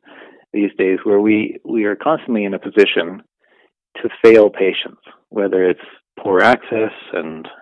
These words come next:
um, various frustrations that we can't address, that, uh, that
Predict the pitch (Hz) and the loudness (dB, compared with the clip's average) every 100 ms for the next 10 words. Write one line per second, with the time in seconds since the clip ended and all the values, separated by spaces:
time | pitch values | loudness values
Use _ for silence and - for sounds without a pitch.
0 | - - - 82 - - _ _ _ - | -16 -10 -8 -8 -12 -20 _ _ _ -18
1 | - 104 101 90 101 92 110 104 107 90 | -6 0 2 2 0 0 0 -2 -4 -10
2 | - - - 110 117 110 - 123 123 92 | -10 -12 -6 -4 -4 -6 -4 -2 -2 -4
3 | 85 87 - - _ - - - _ _ | 0 2 0 -8 _ -20 -20 -20 _ _
4 | _ _ - 95 - - 98 92 90 - | _ _ -6 -6 -4 0 2 2 -2 -12
5 | _ _ _ _ _ - - - 117 | _ _ _ _ _ -20 -18 -6 -2